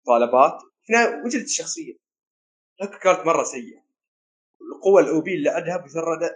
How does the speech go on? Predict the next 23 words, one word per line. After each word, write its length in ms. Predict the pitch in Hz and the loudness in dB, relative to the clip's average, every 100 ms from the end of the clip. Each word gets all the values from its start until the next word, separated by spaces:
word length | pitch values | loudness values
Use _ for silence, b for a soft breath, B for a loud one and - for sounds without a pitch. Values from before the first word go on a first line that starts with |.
| - _ 185 | -12 _ -6
بس 440 | 180 - - _ - | -4 -6 -10 _ -14
عشان 360 | 156 147 139 _ _ _ _ _ 123 | -12 -12 -14 _ _ _ _ _ 2
بعض 220 | 185 156 | 4 4
الفئات 500 | 135 - 139 165 196 | -2 -6 2 2 2
في 60 | - | -6
المجتمع 460 | 151 175 170 190 226 - _ _ _ _ _ | -12 -10 -6 -6 -6 -10 _ _ _ _ _
اللي 120 | 117 | -8
آمرت 440 | 127 165 135 107 - - | 2 4 4 0 -10 -18
على 100 | 110 - _ | -18 -18 _
طريقة 220 | 120 139 139 117 - | -6 -6 -6 -14 -10
مال 240 | 117 143 117 | -2 0 0
الكوميكس 320 | 160 175 165 | -6 -8 -10
إنها 120 | 135 | -14
تكتبها. 320 | - - - _ _ _ _ _ _ _ | -16 -20 -20 _ _ _ _ _ _ _
وأنا 180 | 156 180 | -2 0
متأكد 240 | 175 208 | 0 0
إنه 120 | 160 151 | 0 -4
وجودها 320 | 170 185 151 | -4 -6 -8
في 60 | |
الإم 180 | - 180 | -10 -14
سي 200 | 170 196 | -12 -10
يو 140 | 196 196 | -10 -8
فقط 520 | - 202 208 202 | -4 -4 -2 -6